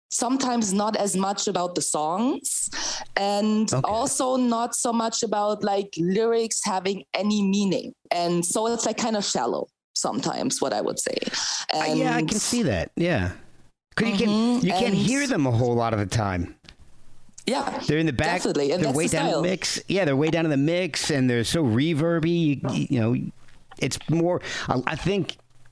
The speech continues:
Speaker 2: and, you know, maybe this is unfair of me to say, but it, it seems like maybe there's n-, not a whole lot in the lyrics, and it's almost like the vocals are just another instrument.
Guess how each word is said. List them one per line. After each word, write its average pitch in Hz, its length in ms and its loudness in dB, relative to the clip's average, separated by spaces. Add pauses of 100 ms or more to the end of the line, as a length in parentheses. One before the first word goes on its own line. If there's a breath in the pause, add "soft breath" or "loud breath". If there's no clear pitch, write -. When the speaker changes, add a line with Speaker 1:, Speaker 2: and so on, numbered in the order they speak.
(100)
Speaker 2:
and, 135 320 0
you 135 120 2
know, 123 100 2
maybe 139 300 2
this 139 180 0
is 127 60 2
unfair 123 260 2
of 117 60 0
me 113 80 2
to 107 60 2
say, 127 200 2
but 127 240 2
it, 131 240 -2
it 139 140 -2
seems 165 420 0
like 143 160 -2 (460)
maybe 135 580 0 (240)
there's 127 240 0
n-, - 220 -2 (160)
not 131 180 0
a 131 60 0
whole 131 200 2
lot 131 260 0
in 135 320 0 (180)
the 143 260 -2
lyrics, 170 600 0
and 123 580 2 (320 loud breath)
it's 135 300 0
almost 139 260 2
like 139 120 0
the 131 80 0
vocals 127 340 2
are 117 40 0
just 113 180 0
another 120 360 2
instrument. 117 760 0